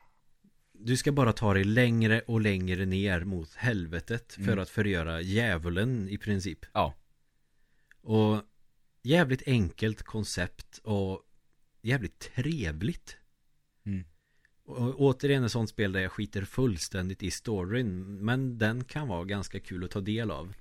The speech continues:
Speaker 2: Ja. Det är väl, eh, signifikativt för, eh, just hack and slash också, att det är liksom, nu ska vi döda.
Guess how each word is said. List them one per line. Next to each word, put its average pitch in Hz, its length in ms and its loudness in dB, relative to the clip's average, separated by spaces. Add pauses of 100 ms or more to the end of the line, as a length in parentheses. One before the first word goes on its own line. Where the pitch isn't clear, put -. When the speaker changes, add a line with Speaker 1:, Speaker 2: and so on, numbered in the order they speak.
(140)
Speaker 2:
Ja. 87 220 0 (640)
Det 110 100 2
är 104 80 6
väl, 95 340 4
eh, 95 140 6
signifikativt 95 800 0
för, 92 220 0
eh, 90 460 2
just 87 300 -2
hack - 220 -4
and 85 120 -4
slash - 280 -2
också, 80 220 -6
att 78 120 -4
det 85 60 -4
är 82 40 -2
liksom, 82 340 -6 (420)
nu 98 380 0
ska 87 260 -4
vi 82 140 -4
döda. 78 540 -4